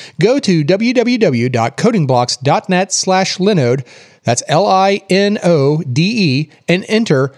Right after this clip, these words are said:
Coding Blocks seventeen to get started today. It's like your first four months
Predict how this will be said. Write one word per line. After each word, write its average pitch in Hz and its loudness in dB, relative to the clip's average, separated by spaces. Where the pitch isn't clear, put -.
Coding 202 0
Blocks 139 0
seventeen 175 -2
to - 0
get 143 -2
started 180 0
today. 147 0
It's 196 0
like 262 0
your 147 2
first 214 -2
four 214 0
months 190 -2